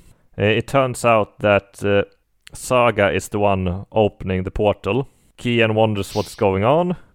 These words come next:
and Saga just tells him that she's too busy for introductions right now, and, uh, tells Kian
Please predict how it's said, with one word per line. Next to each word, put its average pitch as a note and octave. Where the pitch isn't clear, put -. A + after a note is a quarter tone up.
and G2+
Saga G2+
just G2
tells G2+
him F#2+
that F#2+
she's A2
too D#3+
busy G#2+
for G#2
introductions A2
right A#2
now, A#2
and, F#2+
uh, G2
tells G#2
Kian G2+